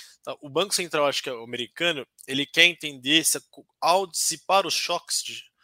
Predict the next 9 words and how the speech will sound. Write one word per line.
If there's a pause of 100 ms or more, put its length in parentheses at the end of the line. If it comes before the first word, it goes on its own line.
(260)
que
a
gente
tá
vendo
de
inflação, (720)
ah, (120)
dissipou,